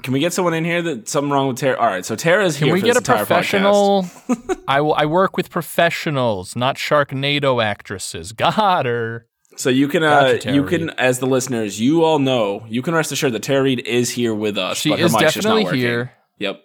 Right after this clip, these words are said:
Speaker 2: She's trying to speak into the mic, and she keeps just kinda looking at us, like, confused. I don't know if she's ever seen a microphone before.
Speaker 1: I don't know. I loved Van Wilder.
Speaker 2: <laughs> Tara, ha-, do you know Ben Shapiro?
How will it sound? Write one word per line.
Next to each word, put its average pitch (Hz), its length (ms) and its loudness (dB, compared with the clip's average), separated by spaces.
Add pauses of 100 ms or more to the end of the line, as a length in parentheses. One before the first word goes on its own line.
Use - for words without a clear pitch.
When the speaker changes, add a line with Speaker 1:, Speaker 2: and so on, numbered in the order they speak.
Speaker 2:
She's - 460 -4
trying 165 480 0
to 180 60 -8
speak 151 240 -4
into 143 80 -4
the 131 60 -2
mic, 131 200 -2
and 127 80 -14
she 135 100 -8
keeps 165 220 -8
just 147 140 -8
kinda 139 160 -2
looking 131 300 -4
at 151 120 2
us, - 120 -4
like, 123 120 -4
confused. 113 640 -2
I 117 80 -2
don't 120 320 0
know 147 140 2
if 147 60 -2
she's 120 180 -4 (100)
ever 113 200 0
seen 104 200 -6
a - 20 -8
microphone 95 480 -10
before. - 300 -20 (440)
Speaker 1:
I 101 60 -12
don't 95 120 -8
know. 92 100 -4
I 104 120 0
loved 135 340 2
Van 151 280 0
Wilder. 131 540 2 (720)
Speaker 2:
<laughs> - 20 -4 (1120)
Tara, 165 500 2
ha-, 135 80 -2
do 147 160 -6
you 170 40 -4
know 196 100 -2
Ben 214 160 -2
Shapiro? 208 640 -4